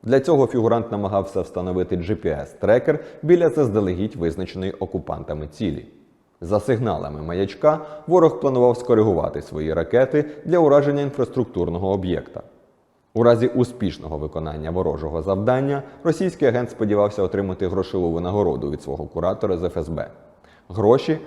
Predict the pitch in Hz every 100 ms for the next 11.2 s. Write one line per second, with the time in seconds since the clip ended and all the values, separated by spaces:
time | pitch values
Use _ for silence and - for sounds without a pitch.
0 | - 175 175 165 151 131 127 135 131 101
1 | 98 110 113 95 87 78 76 76 80 82
2 | 76 - 92 - 78 - - - - _
3 | _ _ _ 87 85 123 139 - - -
4 | - 160 156 160 151 131 131 123 110 123
5 | 123 107 120 92 73 71 71 78 76 80
6 | 82 82 117 127 139 143 147 - - 185
7 | 151 165 92 101 104 101 92 82 80 80
8 | 87 85 98 113 123 117 127 - - 147
9 | 143 180 175 165 - 117 90 92 95 107
10 | 98 98 - 80 73 80 85 117 98 -
11 | -